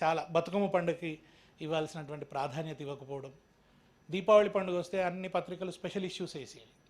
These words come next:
కానీ బతుకమ్మను ఎప్పుడు ఎవరు పట్టించుకోలేదు. తెలంగాణ పోరాటం వచ్చిన తర్వాతనే, తెలంగాణ పోరాటం వచ్చిన తర్వాతనే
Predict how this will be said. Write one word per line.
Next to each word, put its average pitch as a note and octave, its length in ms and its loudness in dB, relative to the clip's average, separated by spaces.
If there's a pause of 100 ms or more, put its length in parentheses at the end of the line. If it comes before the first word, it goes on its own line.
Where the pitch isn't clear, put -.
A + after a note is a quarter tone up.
కానీ G3 200 -2
బతుకమ్మను G3+ 400 0
ఎప్పుడు F#3 160 -4
ఎవరు F3 180 0
పట్టించుకోలేదు. D3+ 560 -4 (480)
తెలంగాణ E3+ 320 2 (140)
పోరాటం F#3 400 4
వచ్చిన E3+ 280 -10
తర్వాతనే, D3+ 460 -4 (840)
తెలంగాణ G3 320 4
పోరాటం F#3+ 500 4
వచ్చిన D#3 260 -12
తర్వాతనే E3+ 380 0